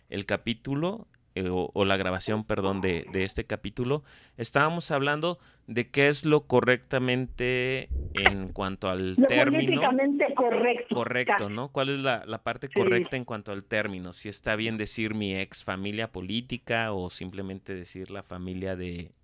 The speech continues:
Speaker 1: de mi ex o, no sé.
Speaker 2: Fíjate, te, te decía hace un momento, el, la palabra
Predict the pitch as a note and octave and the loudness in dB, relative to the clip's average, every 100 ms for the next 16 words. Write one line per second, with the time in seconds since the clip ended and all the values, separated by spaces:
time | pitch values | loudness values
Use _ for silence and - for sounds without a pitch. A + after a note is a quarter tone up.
0 | _ _ _ - F#2 F2 F2 F#2+ C3+ C#3+ | _ _ _ -14 -8 -6 -2 2 0 0
1 | - - - G2 G#2 A#2 C3+ - _ _ | -12 -16 -6 0 4 4 0 -8 _ _
2 | _ _ - F#2+ - G#2+ G#2 _ _ _ | _ _ -12 -10 -2 -2 -2 _ _ _
3 | _ _ _ _ _ _ _ _ _ A#3 | _ _ _ _ _ _ _ _ _ 2
4 | A#3 G#3 F3 - - - C4+ B3+ B3+ C4 | 2 4 0 -2 -20 -4 0 2 4 4
5 | B3 B3 C#4 C#4 E4 D4+ C#4 C#4 C4 G#3 | 4 4 4 4 4 4 4 4 4 2
6 | A#3 A3+ A3 A3 B3 A#3 A#3+ B3 C#4 D#4 | 4 4 2 2 2 4 4 4 4 4
7 | D#4+ | 2